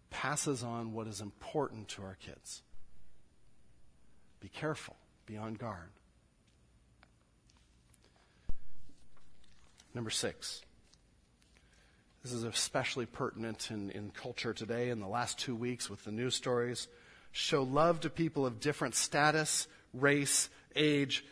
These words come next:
et cetera. No partiality. Interesting in James two. James is dealing with issues of preference. In this case, status and wealth and the rich getting the, the best places, the poor being sort of pushed off to the side.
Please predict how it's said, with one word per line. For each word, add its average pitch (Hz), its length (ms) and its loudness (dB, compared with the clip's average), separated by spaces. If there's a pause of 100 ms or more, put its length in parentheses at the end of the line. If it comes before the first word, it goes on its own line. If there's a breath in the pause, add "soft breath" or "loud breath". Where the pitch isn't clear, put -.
et 120 120 -2
cetera. 104 480 0 (160)
No 147 320 4
partiality. 107 840 0 (2000 soft breath)
Interesting 131 460 4
in 120 80 0
James 123 360 2
two. 101 260 -2
James 120 340 -2
is 113 100 -4
dealing 123 360 0
with 117 160 -2
issues 120 400 0
of - 160 -8
preference. 135 520 2 (300 loud breath)
In 120 140 2
this 143 240 4
case, 135 260 6
status 139 800 6 (160 loud breath)
and 123 240 0
wealth 143 420 4
and 123 140 0
the 123 60 0
rich 151 320 4
getting 143 260 4
the, 131 80 2
the 117 220 -4
best 151 340 2
places, 151 400 2
the 127 100 0
poor 151 380 6
being 139 180 2
sort 131 220 2
of 123 100 -2
pushed - 280 0
off 156 220 6
to 143 60 -8
the 127 120 -2
side. 143 500 4